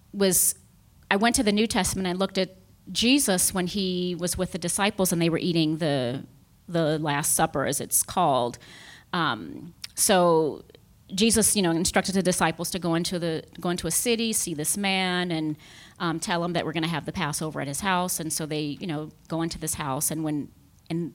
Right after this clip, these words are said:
when evening came, so here was another evening. So in the, in the Exodus story, they have to, you know, sacrifice this lamb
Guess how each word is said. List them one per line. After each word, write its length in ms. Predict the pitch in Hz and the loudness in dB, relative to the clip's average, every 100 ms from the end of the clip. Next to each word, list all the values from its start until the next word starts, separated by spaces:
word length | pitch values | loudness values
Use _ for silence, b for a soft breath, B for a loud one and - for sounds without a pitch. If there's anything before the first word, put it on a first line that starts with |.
| - | -8
when 180 | 170 - | -8 -2
evening 520 | 240 320 339 220 151 | 4 4 4 2 0
came, 380 | 151 160 117 139 | -2 -4 -4 -4
so 120 | - | -4
here 180 | 185 196 | -2 -2
was 160 | 185 175 | -2 -2
another 320 | 175 175 220 | -2 -2 -4
evening. 500 | - 170 156 151 156 | -2 -4 -2 -2 -2
So 120 | 151 | -2
in 120 | 151 165 | -2 -2
the, 200 | 160 - - - - - | -4 -6 -16 -20 -14 -6
in 80 | |
the 140 | 160 170 | 0 0
Exodus 400 | 208 - 156 156 | 0 0 0 -2
story, 540 | - 151 143 147 151 B B B | -2 -2 -2 -2 -4 B B B
they 80 | 180 | -6
have 80 | 180 | -4
to, 120 | 170 - - | -6 -8 -6
you 80 | 160 | -2
know, 120 | 160 | -2
sacrifice 500 | - 160 175 135 139 | -4 -6 -6 -6 -4
this 340 | 160 151 - - - | -4 -4 -4 -8 -4
lamb 500 | 170 156 156 151 | -2 -2 -2 -6